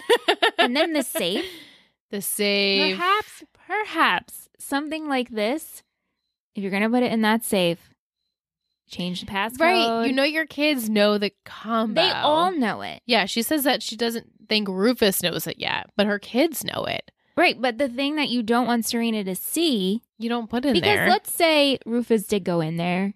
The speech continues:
Speaker 2: and he saw a letter addressed to Serena, he wouldn't touch it.
Speaker 1: No, he wouldn't.
Speaker 2: Even Rufus in this episode, when questioned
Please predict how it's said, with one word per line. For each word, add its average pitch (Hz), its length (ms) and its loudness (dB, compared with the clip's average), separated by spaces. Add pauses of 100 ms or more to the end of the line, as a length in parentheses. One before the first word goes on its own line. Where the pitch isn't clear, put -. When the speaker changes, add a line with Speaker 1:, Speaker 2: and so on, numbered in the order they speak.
(200)
Speaker 2:
and 190 100 -4
he 196 100 0
saw 185 240 -2
a 180 40 -2
letter 175 260 -2
addressed 175 280 -4
to 185 60 -8
Serena, 180 360 -4
he 196 180 -4
wouldn't 190 240 -2
touch - 240 -12
it. - 140 -10 (100)
Speaker 1:
No, 226 160 2
he 202 140 0
wouldn't. - 400 -8
Speaker 2:
Even 403 260 4 (120)
Rufus 349 380 0
in 277 180 -4
this 269 140 -2
episode, 254 360 0
when 220 200 2
questioned 185 760 -2